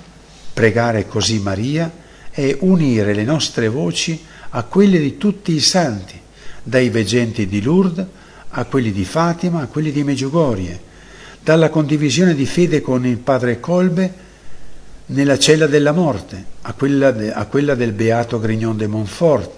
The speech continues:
cantore della devozione a Maria, a quella di San Giovanni Paolo secondo. La preghiera dell'Ave Maria trova la sua collocazione più grande nel Santo Rosario,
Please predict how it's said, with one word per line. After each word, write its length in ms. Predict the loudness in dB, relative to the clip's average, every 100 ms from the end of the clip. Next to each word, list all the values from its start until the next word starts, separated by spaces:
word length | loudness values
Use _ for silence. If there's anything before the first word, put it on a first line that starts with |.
| -20 -20 -20 -20 -20 -20 -12
cantore 680 | -4 -2 -2 0 2 2 0
della 180 | -2 -2
devozione 500 | -2 -2 -4 -4 -4
a 40 |
Maria, 440 | -4 -4 -4 -6 -12 -20 -20 -10 -8 -8
a 120 | -8
quella 220 | -2 0
di 100 | 0
San 200 | -2 -4
Giovanni 300 | -2 -2 -2
Paolo 280 | -4 -4 -4
secondo. 640 | -6 -8 -8 -10 -12 -12 -10 -10 -10 -12 -14 -18 -20 -20 -18 -6
La 120 | -4
preghiera 360 | 0 4 6 6
dell'Ave 340 | 4 4 2
Maria 320 | 2 4 4
trova 240 | 4 2 4
la 100 | 2
sua 280 | 2 0
collocazione 640 | 2 2 2 0 -2 0 -2
più 160 | -2 0
grande 340 | 0 0 0
nel 140 | 0
Santo 340 | 0 0 -2 -2
Rosario, 560 | -4 -2 -4 -4 -8